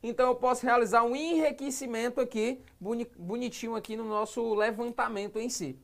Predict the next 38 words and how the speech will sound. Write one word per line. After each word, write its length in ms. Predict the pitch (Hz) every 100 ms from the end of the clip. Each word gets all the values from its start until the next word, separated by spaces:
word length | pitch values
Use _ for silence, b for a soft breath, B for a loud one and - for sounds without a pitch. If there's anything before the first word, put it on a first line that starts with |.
| b b b b b b -
Depois 440 | 320 - 294 302
é 80 | 277
realizada 480 | 254 247 214 226 208
uma 160 | 220
transferência 1080 | 208 - 254 277 - 240 208 202 196 - - -
ou 280 | 214 202
codificação 880 | 185 208 220 214 175 190 185 165 170
desses 280 | 151 151 208
dados. 260 | 190 208 196
Esses 180 | -
dados 240 | 170 170 170
eles 200 | 165 -
passam 500 | - 190 196 202 180
a 60 |
ser 220 | 175 175 156
codificados. 1500 | - 196 220 214 160 165 160 190 - 185 165 202 294 311 - b b b -
E 100 | 330
depois 380 | 330 330 285 285
nós 180 | 277 262
temos, 340 | 254 254 254
de 80 | 254
fato, 520 | - 240 233 - 254
a 160 | 226 233
mineração 640 | 247 247 247 240 233 233
dos 160 | 233 202
dados, 320 | 214 220 175
o 60 | 185
data 400 | 196 220 220 240
mine. 600 | 196 180 185 170 131 - b b b
Depois 540 | 190 302 - 330 349
de 60 | 302
realizar 400 | 285 254 220 233
esse 180 | 226 214
data 340 | 196 196 170
mine, 380 | 151 185 240 196
bonitinho, 680 | 151 202 247 208 - 208 226
cheirosinho 500 | 220 185 170 160 147
aqui, 400 | 127 233 277